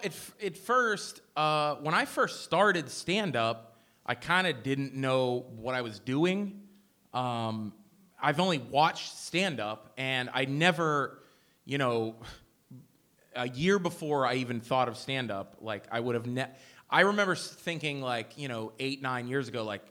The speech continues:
I would ne-, I could never do, like, it was never even a question in my mind that I could do stand-up,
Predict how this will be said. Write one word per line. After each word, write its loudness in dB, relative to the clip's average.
I -2
would -4
ne-, -6
I -4
could -12
never -4
do, -10
like, -4
it -6
was -2
never -2
even -2
a -6
question -4
in -4
my 0
mind -2
that -4
I -2
could -12
do -6
stand-up, -12